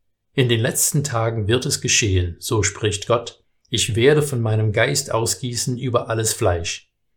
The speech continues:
Eure Söhne und eure Töchter werden prophetisch reden, eure jungen Männer werden Visionen haben und eure Alten werden Träume haben. Auch über meine Knechte und Mägde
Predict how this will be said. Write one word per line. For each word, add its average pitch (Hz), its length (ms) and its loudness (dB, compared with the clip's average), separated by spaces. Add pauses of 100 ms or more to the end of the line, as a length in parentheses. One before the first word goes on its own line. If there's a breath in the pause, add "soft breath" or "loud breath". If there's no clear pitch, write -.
(200)
Eure 117 260 2
Söhne 131 380 2
und 120 180 0
eure 101 320 2
Töchter 143 500 -2
werden 117 260 0
prophetisch 147 600 -2
reden, 92 480 0 (380)
eure 98 240 4
jungen 117 340 2
Männer 147 480 2
werden 98 300 2
Visionen 110 560 2
haben 117 400 -2 (260)
und 110 200 0
eure 95 360 0
Alten 120 400 0
werden 110 260 2
Träume 95 400 0
haben. 90 400 0 (880)
Auch 147 280 2
über 139 160 2
meine 135 260 2
Knechte 143 420 -2
und 131 200 -2
Mägde 127 580 0